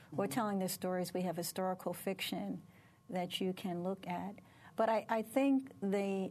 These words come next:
Speaker 1: the whole idea of how do you educate yourself, you can do it from varying perspectives.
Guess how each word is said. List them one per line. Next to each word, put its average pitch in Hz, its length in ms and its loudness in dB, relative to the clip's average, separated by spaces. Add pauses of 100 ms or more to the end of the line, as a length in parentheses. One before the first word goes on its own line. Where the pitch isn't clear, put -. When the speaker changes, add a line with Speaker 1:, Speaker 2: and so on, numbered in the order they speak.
(100)
Speaker 1:
the 190 140 2
whole 220 300 2
idea 190 640 2
of 180 280 -2 (140)
how 202 220 0
do 202 80 2
you 196 240 2
educate 208 540 0
yourself, 190 640 -2
you 196 120 2
can 185 180 -2
do 180 200 2
it 175 120 -2
from 175 220 -2
varying 170 560 0
perspectives. - 960 -4